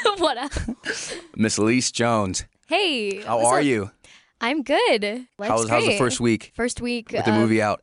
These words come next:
Speaker 1: Oh, um, it's a whirlwind.
Speaker 2: Yeah?
Speaker 1: Yep.
Speaker 2: I see you have your publicist. So is your schedule kinda packed, or?
Speaker 1: Um, it was the first few days. It's
Speaker 2: Okay.
Speaker 1: been more packed. It's, it's cooling down a little bit now.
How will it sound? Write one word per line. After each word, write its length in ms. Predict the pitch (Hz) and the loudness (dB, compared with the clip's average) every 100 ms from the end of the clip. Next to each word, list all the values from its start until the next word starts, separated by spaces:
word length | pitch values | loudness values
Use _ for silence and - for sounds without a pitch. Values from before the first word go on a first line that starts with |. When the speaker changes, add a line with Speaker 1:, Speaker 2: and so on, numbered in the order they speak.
| - | -2
Speaker 1:
Oh, 280 | - 285 214 | 0 2 0
um, 380 | 202 214 202 208 | -2 -2 -4 -6
it's 180 | 220 - | -8 -6
a 80 | 190 | -4
whirlwind. 680 | 185 180 180 180 185 196 | -2 -2 -2 -4 -4 -6
Speaker 2:
Yeah? 280 | - 101 113 - 240 | -4 -2 -2 -6 -10
Speaker 1:
Yep. 240 | 233 208 208 233 _ - | -2 -2 -2 -12 _ -10
Speaker 2:
I 140 | 113 | -4
see 140 | 117 123 | 0 2
you 40 | |
have 100 | 120 | 2
your 80 | 104 | 0
publicist. 460 | 131 120 113 95 110 | -2 -2 -2 -4 -6
So 60 | |
is 160 | 107 104 | -6 -4
your 60 | 104 | -2
schedule 260 | 127 120 | -2 -2
kinda 180 | - 117 | -4 -4
packed, 360 | 101 120 185 - | -2 -2 -2 -4
or? 240 | 120 107 101 _ _ _ _ _ - | -2 -2 -4 _ _ _ _ _ -2
Speaker 1:
Um, 480 | 359 403 415 392 - - | 0 2 0 -2 -6 -4
it 160 | 277 | -2
was 500 | 254 294 330 320 269 - | 2 2 2 -2 -4 -6
the 140 | 220 247 | -6 -2
first 460 | 302 294 - - | 0 0 -2 -8
few 320 | 240 - 269 | -12 -4 -2
days. 540 | 233 208 202 220 233 - | 0 2 0 -2 -4 -4
It's 140 | - 214 | -2 0
Speaker 2:
Okay. 80 | |
Speaker 1:
been 100 | 220 | 0
more 160 | 226 208 | -2 -4
packed. 300 | 208 202 - | -2 -4 -4
It's, 260 | 220 - - | -8 -8 -10
it's 260 | 226 - - - _ _ | -10 -10 -10 -12 _ _
cooling 360 | - 262 240 | -12 -8 -6
down 280 | 226 208 202 | -4 -4 -4
a 80 | 196 | -8
little 180 | 196 190 | -8 -8
bit 160 | 190 185 | -10 -12
now. 200 | 175 | -14